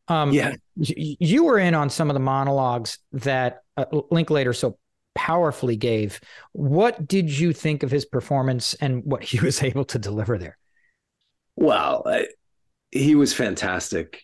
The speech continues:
Speaker 2: in that role. Um, and it was so much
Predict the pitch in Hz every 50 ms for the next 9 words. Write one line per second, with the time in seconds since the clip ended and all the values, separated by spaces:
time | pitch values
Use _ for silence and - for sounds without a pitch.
0 | _ - 104 98 90 82 80 - - 85 85 80 78 80 78 82 80 _ _ _
1 | _ _ - - - 85 80 76 73 71 69 71 - - _ _ _ _ _ _
2 | _ _ _ _ _ _ _ _ _ - - 110 104 95 95 95 92 87 87 87
3 | 82 78 - - - - _ _ _ _ _ _ _ _ _ _ _ _ _ _
4 | _ _ _ _ _ _ _ _ _ _ _ _ _ _ _ _ _ _ _ _
5 | - 127 113 107 95 107 107 98 - - - - 131 120 117 107 101 98 98 95
6 | 95 90 78 - - - - - - -